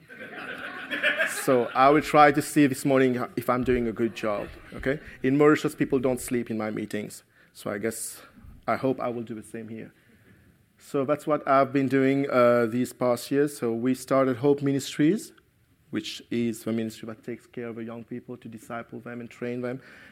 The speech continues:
and send them to the world to be ambassadors of Christ. So the book that I've wrote, like Joe said, is a, is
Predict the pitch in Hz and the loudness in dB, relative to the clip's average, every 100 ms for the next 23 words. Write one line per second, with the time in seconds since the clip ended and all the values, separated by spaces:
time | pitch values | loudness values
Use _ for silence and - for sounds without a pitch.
0 | - - 143 139 139 - _ _ _ - | -12 2 4 6 2 -6 _ _ _ -12
1 | - 135 123 117 113 113 117 - - - | 0 2 2 2 0 -2 -8 -16 -18 -6
2 | 127 113 113 110 110 113 117 117 _ - | -2 -2 -4 -8 -8 -8 -10 -12 _ -16
3 | 117 110 110 _ _ _ 120 110 110 110 | -10 -8 -10 _ _ _ -8 -6 -6 -8
4 | 110 110 92 - 101 - - - _ _ | -12 -12 -14 -16 -16 -14 -18 -20 _ _
5 | _ _ _ _ _ _ _ - - 135 | _ _ _ _ _ _ _ -20 -6 -2
6 | 123 131 120 165 165 - _ 120 135 139 | 0 0 2 0 0 -18 _ 0 4 6
7 | 139 135 139 135 131 123 - - _ _ | 6 4 4 6 4 0 -8 -20 _ _
8 | _ - 120 110 110 127 120 - 131 123 | _ -6 -4 -4 -4 -4 -4 -4 -4 -6
9 | - _ _ _ _ _ 147 131 143 135 | -10 _ _ _ _ _ -4 0 2 2
10 | 147 143 | 2 0